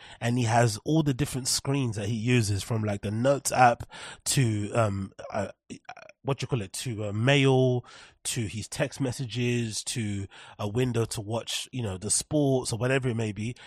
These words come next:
He has them pinned in different locations. So in this particular scene, you can see him at his workstation, his actual physical desk,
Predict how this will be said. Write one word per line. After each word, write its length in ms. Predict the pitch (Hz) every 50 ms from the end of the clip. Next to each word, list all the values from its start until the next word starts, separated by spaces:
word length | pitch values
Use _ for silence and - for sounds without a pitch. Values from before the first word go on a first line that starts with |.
| - - -
He 100 | 117 131
has 160 | 151 151 135
them 140 | 151 143 120
pinned 240 | - - 165 151
in 60 | 127 110
different 280 | 135 - - 127 113
locations. 480 | 110 - - 135 139 127 - 113 107 -
So 180 | - 127 120
in 120 | 120 117 123
this 100 | 151 -
particular 480 | - 127 - - - - - 135 120
scene, 480 | - - - 143 139 123 104 101 113 135 _ _ - - - - - -
you 100 | 113 117
can 140 | - 120 104
see 160 | - - 147
him 100 | 143 135
at 80 | 131 117
his 140 | 120 107
workstation, 640 | 101 123 131 123 - - - 113 101 - - 117 107
his 160 | 107 98 - -
actual 300 | 139 131 - - 135 117
physical 400 | - 147 131 110 113 - 117 104
desk, 480 | 95 107 127 113 107 - - - -